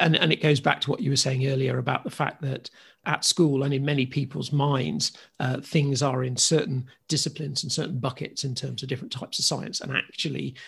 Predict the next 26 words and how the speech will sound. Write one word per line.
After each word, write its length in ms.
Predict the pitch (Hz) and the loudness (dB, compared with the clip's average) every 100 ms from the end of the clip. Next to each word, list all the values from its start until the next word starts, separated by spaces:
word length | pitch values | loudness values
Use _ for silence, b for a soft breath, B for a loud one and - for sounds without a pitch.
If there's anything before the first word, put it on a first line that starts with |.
| B _ | B _
problems 540 | - 165 151 151 143 | 4 4 4 -2 -2
are 60 | 143 | -2
not. 400 | 139 131 - - _ _ | -2 -2 -6 -14 _ _
Problems 480 | - 139 139 135 - | -6 -4 -2 -4 -2
are 60 | 143 | -4
spread 380 | - 135 131 - b b | -2 -2 -2 -8 b b
across 460 | - - 156 123 - | -16 -2 0 0 -2
and 160 | 131 135 | -2 -2
need 220 | 131 127 | -2 -4
that, 180 | 131 - | -6 -6
that 160 | - - | -14 -10
kind 220 | - 123 | -6 -4
of 80 | 120 | -2
wider 280 | 123 120 | -2 -4
perspective. 640 | 127 127 - 147 - - 147 _ b b b _ - | -8 -6 -4 -6 -8 -10 -10 _ b b b _ 0
So 160 | - | 4
let 120 | 262 | 6
me 200 | 277 254 - | 6 4 2
finish 360 | - 220 - | 6 6 8
off 300 | 196 180 - - | 6 6 2 2
with 260 | 165 156 151 | 4 6 6
an 80 | |
impossible 480 | 156 147 175 - 156 | 4 4 4 6 2
question 460 | 151 165 - 151 147 | 4 4 4 0 0
for 260 | - 139 | 4 4
you. 340 | 127 80 82 | 4 0 -2